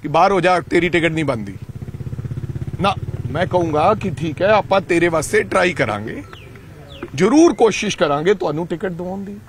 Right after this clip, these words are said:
ਕਿਉਂਕਿ ਟਿਕਟ ਲੈਣ ਵਾਲੇ ਬਹੁਤ ਜ਼ਿਆਦੇ ਹੈ, ਟਿਕਟਾਂ ਥੋੜ੍ਹੀਆਂ ਹੈ।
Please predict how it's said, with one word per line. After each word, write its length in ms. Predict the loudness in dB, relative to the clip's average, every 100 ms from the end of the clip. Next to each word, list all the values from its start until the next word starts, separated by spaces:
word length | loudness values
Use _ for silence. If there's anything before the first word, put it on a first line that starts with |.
| -20 -20 -20 -8
ਕਿਉਂਕਿ 200 | -4 -2
ਟਿਕਟ 460 | 0 0 2 0 0
ਲੈਣ 220 | 0 2
ਵਾਲੇ 260 | 2 2 0
ਬਹੁਤ 300 | 0 0 2
ਜ਼ਿਆਦੇ 320 | 2 4 4
ਹੈ, 60 | 2
ਟਿਕਟਾਂ 400 | -2 -2 -2 -2
ਥੋੜ੍ਹੀਆਂ 400 | -8 -12 -10 -8
ਹੈ। 80 | -10